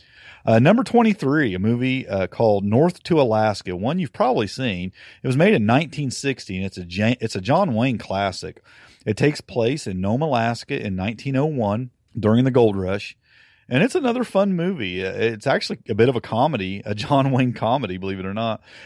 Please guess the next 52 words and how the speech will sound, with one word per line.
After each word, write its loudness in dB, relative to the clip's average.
uh, 2
with 0
scenes 2
of 4
the -2
homesteading -2
life -2
throughout 0
it. -10
Um, -4
and 0
what 6
he 4
does, 6
he -6
goes 0
to -8
the -4
city -4
to -6
get -4
some -8
supplies 2
and -2
to -4
f-, -14
pick -2
up -2
a -4
wife 0
for -8
his -6
buddy. 4
<laughs> 0
And, 2
uh, -2
he 2
ends 2
up -6
falling -2
in -6
love -4
with -4
her. -2
It, 2
it's, 0
it's -2
a -2
fun -4
movie. -6
It's, -8
it's, -12